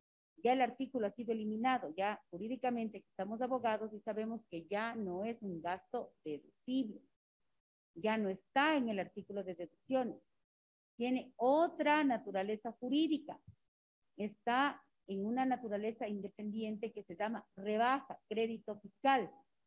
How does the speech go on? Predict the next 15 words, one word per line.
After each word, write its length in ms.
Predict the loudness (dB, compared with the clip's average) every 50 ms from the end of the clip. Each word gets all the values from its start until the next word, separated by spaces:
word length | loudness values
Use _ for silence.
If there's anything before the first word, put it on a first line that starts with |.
| _ 0
por 180 | 0 0 0
usar 400 | 0 -4 -2 0 2 2 2 2
un 140 | 0 -4 -4
gasto 260 | -4 -6 -8 -10 -18
personal. 440 | -20 -20 -20 _ -20 -20 -20 -20 -20
O 560 | _ _ _ _ _ _ _ _ _ _ _ -10
sea, 80 | -6 -2
ya 160 | 0 0 2
no 240 | 2 2 2 2 0
está 380 | -2 -2 -4 _ -2 -2 0 0
en 100 | -4 -4
el 80 | -4
capítulo 440 | -6 -8 -10 -10 -16 -10 -6 -4 -4
de 100 | -4 -4
deducciones, 600 | -6 -8 -12 _ _ _ -10 -8 -8 -8 -8 -10